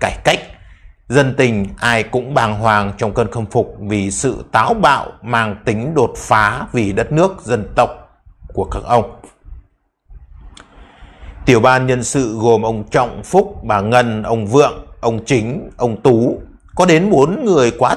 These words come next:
tuổi đều chẳng ai muốn về, ai cũng muốn ở lại.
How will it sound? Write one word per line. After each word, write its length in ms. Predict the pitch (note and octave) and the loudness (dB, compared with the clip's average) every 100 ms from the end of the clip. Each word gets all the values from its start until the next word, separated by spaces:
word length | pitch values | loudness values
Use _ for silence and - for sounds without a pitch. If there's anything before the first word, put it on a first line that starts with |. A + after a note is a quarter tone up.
| - | 2
tuổi 280 | E3+ C3 F#2 - - _ | 4 4 2 -8 -20 _
đều 320 | C#3+ B2+ A#2+ | 0 2 2
chẳng 280 | A2+ G#2+ A2+ | 0 -2 -4
ai 180 | A2+ B2 | -4 -2
muốn 260 | A2+ A2+ C#3 | 0 -2 2
về, 360 | C#3 A2+ G2 - _ _ | 4 2 0 -14 _ _
ai 260 | - B2 B2+ | -2 0 0
cũng 260 | A2 A2+ | -2 -4
muốn 200 | A#2 B2+ | 0 0
ở 220 | C3+ A#2+ F#2+ | 2 2 2
lại. 320 | A2 A#2 | 2 0